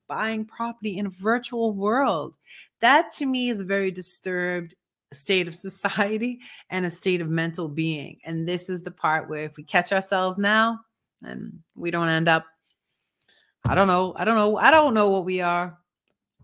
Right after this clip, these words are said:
we're told we're humans, but if there's humans point two and there's an Earth point two and there's a metaverse and a microcosm and a macrocosm, and it's a lot. It's a lot. And the only thing I can tell you is trust your gut. The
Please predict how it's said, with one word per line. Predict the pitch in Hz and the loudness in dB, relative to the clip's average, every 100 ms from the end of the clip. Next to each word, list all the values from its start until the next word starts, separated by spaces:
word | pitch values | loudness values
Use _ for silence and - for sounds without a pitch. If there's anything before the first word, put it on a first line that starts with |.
| _ _ _ _ _ _ | _ _ _ _ _ _
we're | - 214 | -4 -4
told | 214 208 196 202 | 2 4 4 2
we're | 196 | 0
humans, | 180 196 196 196 185 | 0 0 0 -2 -4
but | 170 | -6
if | 165 | -6
there's | 156 156 | -6 -2
humans | 196 196 190 | 0 0 -2
point | - 190 180 | -4 -6 -6
two | - 190 185 175 | -4 -2 0 0
and | 151 | -2
there's | 143 | -4
an | 143 | -6
Earth | 143 180 185 - | -2 -2 -2 -4
point | 190 190 180 | -4 -4 -2
two | 170 233 220 196 190 - - - | 4 10 10 10 6 0 -14 -10
and | 147 156 | -6 -4
there's | 156 143 | -4 -4
a | |
metaverse | 151 180 190 175 180 180 170 | 2 4 4 2 0 -2 -4
and | 147 | -6
a | |
microcosm | 143 151 170 170 165 180 180 175 175 | -4 -4 -4 -4 -2 0 0 -2 -4
and | 151 | -4
a | |
macrocosm, | 143 170 180 180 - 180 180 180 170 | 0 0 0 -4 -4 -4 -2 -4 -4
and | 143 135 _ _ | -6 -8 _ _
it's | 156 180 | -12 -8
a | 202 | -2
lot. | 196 247 330 131 - _ | 6 8 8 4 -2 _
It's | 160 - - | -14 -12 -10
a | |
lot. | 165 156 180 160 117 - - - - - | -8 2 6 6 4 -10 -20 -20 -20 -12
And | 165 | -6
the | |
only | 175 175 | -4 -2
thing | 175 | -2
I | 170 | -2
can | 170 165 | -4 -8
tell | - 156 | -4 -4
you | 151 147 | -4 -6
is | 143 - | -10 -10
trust | - 175 - | -2 -2 -2
your | 190 | -8
gut. | 180 165 160 - _ _ | -2 -2 -2 -6 _ _
The | - | -20